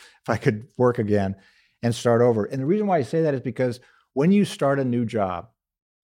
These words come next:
you're not encumbered by the past.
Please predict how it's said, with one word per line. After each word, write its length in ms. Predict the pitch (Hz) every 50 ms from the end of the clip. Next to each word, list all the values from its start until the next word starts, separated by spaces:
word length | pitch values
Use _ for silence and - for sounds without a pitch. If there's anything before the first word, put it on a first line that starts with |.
| _ _ _ _ _ _ -
you're 560 | 117 120 120 127 127 127 127 127 123 113 - _ _ _ _ _ _ _ -
not 280 | 131 120 135 160 175
encumbered 420 | 165 127 - - 151 147 135 110 104
by 120 | 113 98
the 60 | 92
past. 600 | 87 - - 120 123 95 90 107 - - _ _